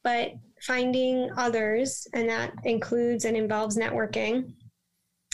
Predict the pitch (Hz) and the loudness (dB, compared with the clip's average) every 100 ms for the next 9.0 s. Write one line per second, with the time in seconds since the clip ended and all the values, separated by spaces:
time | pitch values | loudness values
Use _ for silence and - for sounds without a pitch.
0 | - - - 240 233 226 226 233 233 214 | -12 -12 -4 0 0 0 0 0 0 0
1 | 226 214 247 262 254 226 220 214 - - | -2 0 0 0 0 0 0 -2 -4 -14
2 | - _ - - 269 262 254 247 247 427 | -20 _ -4 0 2 2 2 0 -2 -6
3 | - _ _ _ _ 254 247 240 254 294 | -14 _ _ _ _ 0 2 2 2 2
4 | 269 233 233 226 226 220 220 214 214 214 | 2 2 2 2 2 2 4 2 0 0
5 | 220 226 220 214 214 208 208 214 - 214 | -2 0 2 2 2 2 0 -2 -2 0
6 | 214 - 226 220 226 214 208 202 147 - | 0 0 0 0 0 0 0 0 0 -2
7 | - 226 214 208 247 277 269 262 - 254 | -2 -2 0 0 2 2 0 0 0 0
8 | - 233 214 226 247 233 226 226 220 | 0 0 0 0 0 2 2 2 0